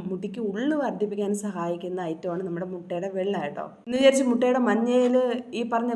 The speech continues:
ഗുണങ്ങളില്ല എന്നല്ല. മുട്ടയുടെ മഞ്ഞയായാലും നമ്മുടെ മുടിയുടെ വളർച്ചയെ കൂട്ടാനും മുടി നല്ല ഉള്ളു വയ്ക്കാനും സഹായിക്കും. കൊഴിഞ്ഞു പോയ മുടികളൊക്കെ, ആ, കിളിർത്ത് വരാൻ വേണ്ടിയിട്ട്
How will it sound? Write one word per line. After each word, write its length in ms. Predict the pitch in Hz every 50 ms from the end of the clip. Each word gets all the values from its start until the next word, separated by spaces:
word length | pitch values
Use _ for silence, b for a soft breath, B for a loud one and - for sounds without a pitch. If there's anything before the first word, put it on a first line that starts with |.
| 202 208
ഗുണങ്ങളില്ല 480 | 208 214 220 226 226 208 202 202 226 226 220
എന്നല്ല. 280 | 220 196 175 170 175 196 240 269 - - - - - _ _ _ _ _ _ - 185
മുട്ടയുടെ 300 | 190 180 202 214 208 202 202
മഞ്ഞയായാലും 640 | 185 180 196 208 226 220 202 196 190 190 190 214 208 202
നമ്മുടെ 200 | 190 180 185 185 185 180
മുടിയുടെ 360 | 175 175 175 190 185 175 202 240 254 B B B B B B B B -
വളർച്ചയെ 340 | 202 196 202 202 - 233 220 214 202
കൂട്ടാനും 380 | 185 175 185 185 185 220 254 - - 180
മുടി 180 | 196 196 196 190 190
നല്ല 180 | 180 185 190 226 240 226 190
ഉള്ളു 160 | 180 196 220 214
വയ്ക്കാനും 360 | 185 170 175 185 175 196 233 247 -
സഹായിക്കും. 420 | 196 - 170 165 165 165 190 190 196 196 -
കൊഴിഞ്ഞു 260 | 196 202 214 220 214 208
പോയ 120 | 202 202 202 190 190
മുടികളൊക്കെ, 480 | 185 190 208 202 196 196 196 - 220 294 262 - - - - _ _ _ _ - 180
ആ, 40 | 185 185 185 185 185 180 180 180 175 180 - B B B B B B _
കിളിർത്ത് 280 | - 254 269 262 269 277 226
വരാൻ 200 | 202 202 208 220 220
വേണ്ടിയിട്ട് 320 | 202 190 185 185 180 185